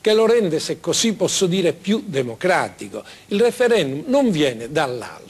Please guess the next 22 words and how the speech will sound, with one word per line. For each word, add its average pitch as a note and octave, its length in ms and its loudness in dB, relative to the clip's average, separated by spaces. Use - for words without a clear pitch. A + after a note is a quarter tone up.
Non A#3+ 220 2
c'è A3 320 0
un'autorità F#3 920 0
che E3+ 120 -6
in C#3+ 100 -8
Italia D3+ 480 -8
possa F#3+ 420 -2
imporre D#3 520 -2
un D#3 100 -2
referendum, B2 480 -2
sono C#4 360 2
i D3+ 120 -6
cittadini G3+ 760 2
che G2 100 -8
lo G2+ 140 -8
devono G2 400 -10
chiedere, - 400 -10
oppure G3 460 2
cinque D3+ 440 -2
consigli B2+ 520 -4
regionali, A#2+ 720 -2
cioè F3+ 300 0